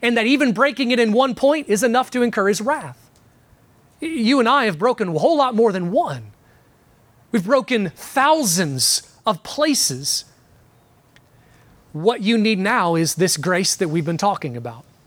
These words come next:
What you need now is this grace of Christ forgiving you. You are not okay on your own. You need Christ. Turn to him. Believe.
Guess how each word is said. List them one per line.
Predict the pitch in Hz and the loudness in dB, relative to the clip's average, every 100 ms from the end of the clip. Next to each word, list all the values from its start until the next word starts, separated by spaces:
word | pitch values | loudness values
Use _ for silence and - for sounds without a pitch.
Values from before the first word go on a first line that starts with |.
| _ _ _ _ _ - | _ _ _ _ _ -2
What | 165 233 | 0 2
you | 196 220 | 2 2
need | 208 202 | 2 2
now | 196 208 180 | 0 0 0
is | 143 | 0
this | 147 - | -2 -4
grace | 147 190 185 151 | -2 -2 -2 -4
of | |
Christ | - 190 185 - | -2 -2 -2 -6
forgiving | - 165 135 196 170 156 139 | -4 -4 -2 -2 0 -4 -4
you. | 135 117 110 - - - | -8 -10 -12 -20 -20 -10
You | 143 208 226 | 0 2 4
are | 190 247 | 4 4
not | 247 240 240 | 4 2 4
okay | 240 240 233 | 2 2 2
on | 226 220 | 2 2
your | 220 220 220 | 4 4 4
own. | 226 226 220 - - - | 2 0 -4 -10 -20 -14
You | 127 190 233 | -2 0 2
need | 220 233 180 | 4 2 0
Christ. | - 226 226 220 - - - - - - - _ - | -2 0 0 0 -4 -4 -14 -20 -20 -20 -20 _ -8
Turn | - - 226 233 190 151 131 - - | -6 -2 2 2 2 -2 -6 -12 -10
to | 151 | -8
him. | - 147 123 104 95 _ - - - - _ - 131 | -4 -4 -4 -8 -16 _ -20 -20 -20 -20 _ -16 -4
Believe. | 208 160 175 220 202 139 107 - | -2 0 0 2 2 -2 -10 -18